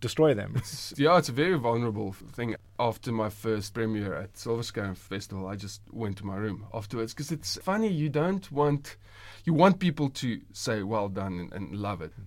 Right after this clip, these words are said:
Speaker 2: But then you also don't want to want it. <laughs> You don't want to, you go out and then you look at people and you, you want them to say, "Amazing," but I hate that feeling of needing approval from people. So I just go to my room and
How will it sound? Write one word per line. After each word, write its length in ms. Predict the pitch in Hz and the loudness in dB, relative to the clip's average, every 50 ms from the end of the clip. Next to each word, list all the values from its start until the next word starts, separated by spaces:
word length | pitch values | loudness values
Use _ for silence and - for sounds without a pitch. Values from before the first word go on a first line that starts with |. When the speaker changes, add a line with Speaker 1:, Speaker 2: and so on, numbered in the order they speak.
| 92 | -6
Speaker 2:
But 220 | 90 127 120 104 101 | -4 -4 -4 -4 -2
then 240 | - 135 135 135 135 | 0 2 4 4 4
you 100 | 139 127 | 4 2
also 440 | 117 135 127 - - 160 156 156 151 - - | 2 -2 -4 -2 0 2 4 4 2 2 2
don't 260 | - 131 135 135 123 | 2 2 4 4 2
want 200 | 117 120 120 101 | 2 0 0 -2
to 80 | - 113 | -4 -4
want 300 | 107 110 120 117 104 - | -4 -2 -2 -2 -4 -6
it. 260 | - - - - - - - - | -10 -14 -14 -16 -20 -18 -10 -6
<laughs> 320 | - - 359 339 - 123 | -4 -2 0 2 2 4
You 160 | 170 - - 285 | 6 10 10 12
don't 300 | - 226 - 311 226 175 | 12 12 12 12 10 12
want 300 | 170 175 190 202 196 190 - - | 12 12 12 12 10 6 4 4
to, 160 | 190 180 165 - - - - - - - | 4 4 4 2 -4 -16 -16 -12 -4 -2
you 100 | 180 165 | -2 0
go 300 | 147 147 180 185 214 - | 6 10 12 12 12 10
out 260 | 170 185 190 185 185 - | 10 8 8 8 8 6
and 140 | 165 156 | 4 6
then 120 | 160 160 170 | 6 6 6
you 140 | 165 160 - | 4 4 4
look 240 | - 156 156 196 190 269 | 4 6 6 6 6 6
at 140 | 185 - | 4 4
people 360 | - 196 180 175 - 170 156 147 | 4 2 4 4 4 6 6 6
and 140 | 139 135 135 | 6 6 4
you, 100 | 139 - - 139 | 4 2 0 2
you 140 | 135 147 139 | 4 4 6
want 280 | 131 135 165 190 175 - | 8 8 8 8 6 6
them 140 | 180 160 160 | 4 2 2
to 100 | - 147 | 2 -2
say, 200 | - - 156 135 127 117 - | 0 2 2 2 2 0 0
"Amazing," 560 | - 123 120 139 170 185 165 120 113 110 113 113 | 2 6 8 10 10 10 10 8 6 0 0 0
but 200 | 127 135 120 - - | 0 0 0 -2 -4
I 100 | - 123 | -6 -4
hate 280 | 107 123 160 175 - | -2 0 0 0 0
that 180 | - 131 117 - | -2 -6 -6 -6
feeling 440 | - - 156 160 165 151 135 123 - | -4 -2 2 2 4 4 2 0 -2
of 120 | 113 117 87 - - - - - - | -2 -4 -4 -6 -12 -14 -16 -12 -8
needing 600 | 117 117 127 139 151 151 131 139 123 117 117 110 - 120 | -2 0 2 4 4 6 6 4 4 2 0 -4 -8 -10
approval 520 | 110 - - - 151 160 165 160 160 139 | -12 -6 0 4 6 6 8 8 6 4
from 240 | - - 151 135 123 | 4 4 4 4 4
people. 300 | - 147 139 135 - 120 120 | 4 2 2 2 2 -2 0
So 140 | - 147 | 4 6
I 80 | 135 131 | 6 6
just 420 | 123 110 117 117 - - - - | 4 2 -4 -8 -8 -10 -8 -2
go 200 | 131 135 117 117 113 | 0 2 2 2 2
to 140 | 110 - 113 | -2 -4 -4
my 120 | 110 101 | -2 -2
room 280 | 95 113 123 127 123 117 | -2 0 0 0 0 -2
and 140 | 95 - | -2 -6